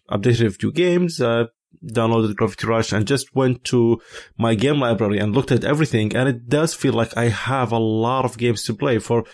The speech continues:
for someone who doesn't have a P C or doesn't game on P C, I think PlayStation four is a really good, uh, console to own. Um, right now, because I have a P C, um, what I think complements me the most is, uh,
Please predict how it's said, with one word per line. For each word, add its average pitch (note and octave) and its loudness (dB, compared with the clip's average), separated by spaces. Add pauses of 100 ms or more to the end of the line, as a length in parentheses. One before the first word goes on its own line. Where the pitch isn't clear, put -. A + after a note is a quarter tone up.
(280)
for C#3 0
someone F#3 2
who D#3 2
doesn't C3 0
have C3 0
a B2+ 0
P A2 0
C - -4
or B2+ 4
doesn't A2+ 0
game A2+ 2
on G2+ -2
P G2 0
C, B2+ 0
I A2+ 2
think G3 0
PlayStation B2 0
four B2 0
is G#2+ 0
a A2 0 (200)
really A#2+ 2
good, A2+ 0
uh, A2 0
console E3 0
to A2 -2
own. G#2 0 (420)
Um, A2+ 0 (100)
right D#3+ 0
now, E3 0
because B2 -2
I A#2+ 2
have A2+ 0
a A2 -2 (160)
P A#2+ 2
C, A2+ 0
um, G#2+ -2 (520)
what A#2 -2
I B2 2
think B2 -2 (180)
complements A#2 2
me A#2 4
the A2 4
most A2 0
is, G#2 -2 (180)
uh, F#2+ -2